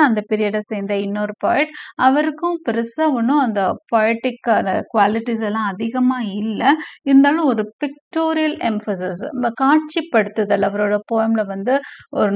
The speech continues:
நல்லா இருக்கும். அதனால ஒரு இம்மீடியட் ப்ளஷர், படிச்சோன்னே எல்லாரும் லைக் பண்ற மாதிரி இருக்கும். அஹ், அடுத்ததா டிரான்சிஷன் போயட்ஸ்ல இப்போ ஒரு மூணு நாலு போயட்,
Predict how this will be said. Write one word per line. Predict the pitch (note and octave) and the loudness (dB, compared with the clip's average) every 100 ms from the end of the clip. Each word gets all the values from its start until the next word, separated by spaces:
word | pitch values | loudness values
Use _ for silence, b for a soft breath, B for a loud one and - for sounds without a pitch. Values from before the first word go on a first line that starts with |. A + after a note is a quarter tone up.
| G3 | 0
நல்லா | G3+ A3+ B3 | 2 4 2
இருக்கும். | G#3+ - B3 A3+ | 2 -2 0 0
அதனால | G3+ A#3+ E4 C#4 | 0 2 2 2
ஒரு | A#3 | 2
இம்மீடியட் | B3+ C#4+ C#4+ D4 - | 4 4 4 -2 -2
ப்ளஷர், | G3 G3 G3 B3 | -4 -4 -8 -4
படிச்சோன்னே | B3+ C4+ D4 D4+ B3 | -4 -4 -2 0 0
எல்லாரும் | G#3 G#3+ A3+ | -2 -2 -2
லைக் | G3+ G3+ - | -4 -6 -4
பண்ற | A3 G#3 G3 | -4 -4 -4
மாதிரி | G#3 C4 | -4 -4
இருக்கும். | - - C4+ - B B - | -4 -8 -10 -12 B B 0
அஹ், | B3+ B3+ C#4+ | 2 4 4
அடுத்ததா | D#4 D#4 C#4 D4+ D#4+ C4 | 4 0 0 0 0 2
டிரான்சிஷன் | B3+ D#4+ E4 E4 F4 E4 E4 | 4 4 0 -6 -4 -4 0
போயட்ஸ்ல | A3+ A3 A3 - G#3+ C#4+ | 0 0 -4 -4 -2 0
இப்போ | C#4 A#3+ A#3 | 0 0 2
ஒரு | A3+ | 0
மூணு | A3 G#3+ | 0 0
நாலு | G#3 G#3+ | -2 -2
போயட், | A#3 | -4